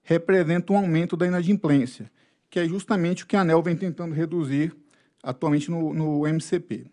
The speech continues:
Então, portanto, a Procuradoria opina pelo indeferimento do pedido de medida cautelar.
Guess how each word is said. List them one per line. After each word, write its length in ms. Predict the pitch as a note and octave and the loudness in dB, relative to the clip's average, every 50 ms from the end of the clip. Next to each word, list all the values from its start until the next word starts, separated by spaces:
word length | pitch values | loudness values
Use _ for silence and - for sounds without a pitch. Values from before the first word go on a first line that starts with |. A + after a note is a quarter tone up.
| _ _ _ _ _ _ _ _ | _ _ _ _ _ _ _ _
Então, 140 | _ E3 E3 | _ -6 -4
portanto, 480 | - - G3 F3 - - F#3 F#3+ F#3 G3+ | 0 0 0 0 2 0 0 0 0 -2
a 20 | |
Procuradoria 560 | - F#3 F#3 F3 - F3 F3 D#3+ D3+ D3+ E3 | -4 -4 -6 -4 -2 -2 -2 0 0 -2 -2
opina 340 | F3 E3+ - - F3+ F3+ F3+ | -2 -4 -4 -2 -2 -2 -2
pelo 260 | F3 - F3 E3 F3 | -2 -2 -2 -2 0
indeferimento 800 | G3+ A3 G#3+ G#3+ G#3 - G#3+ G3 G3+ F3 D#3 D#3 D#3+ E3 D#3+ - | 0 0 0 0 0 -2 -2 -2 0 0 0 0 0 -2 -4 -6
do 120 | E3 E3+ | -8 -6
pedido 360 | - - E3+ D3 D3 D3+ D3 | -6 -6 -6 -4 -4 -6 -6
de 100 | C#3+ C#3+ | -6 -6
medida 280 | D#3+ D#3 D3 C#3+ C3+ C3+ | -6 -6 -6 -6 -8 -8
cautelar. 500 | - D3+ C#3+ C#3 E3+ D3 C#3 B2 - - | -8 -10 -10 -8 -8 -10 -10 -12 -14 -18